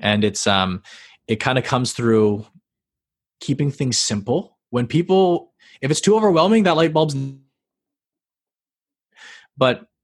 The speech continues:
again, one of my, from the feedback I get and what I, what I like to pride myself on is one of my skills is making it simple, making it digestible, making anybody understand. And when you get that,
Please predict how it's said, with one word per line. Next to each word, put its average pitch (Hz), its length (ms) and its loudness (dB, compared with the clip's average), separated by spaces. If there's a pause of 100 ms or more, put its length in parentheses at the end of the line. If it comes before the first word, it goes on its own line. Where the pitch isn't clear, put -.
(100)
again, 120 260 -2
one 131 160 2
of 135 60 0
my, 123 400 0 (100)
from 123 160 -4
the 123 60 -6
feedback 135 340 0
I 135 80 2
get 117 280 0
and 123 120 -2
what 110 140 0
I, 107 260 -2 (120)
what 120 180 -2
I - 20 2
like 117 160 0
to 120 60 -6
pride 117 200 -2
myself 117 320 -2
on 110 100 2
is 107 80 0
one 127 140 -2
of 123 60 -2
my 120 120 -2
skills 113 440 0
is 110 220 -4 (360)
making 123 360 -2
it 113 80 -2
simple, 101 460 -8
making 123 320 0
it 123 80 0
digestible, 110 540 0
making 110 380 -2 (200)
anybody 131 380 0
understand. 107 560 -2 (380)
And 117 180 0
when 127 160 0
you 139 160 0
get 139 240 -2
that, 147 220 -2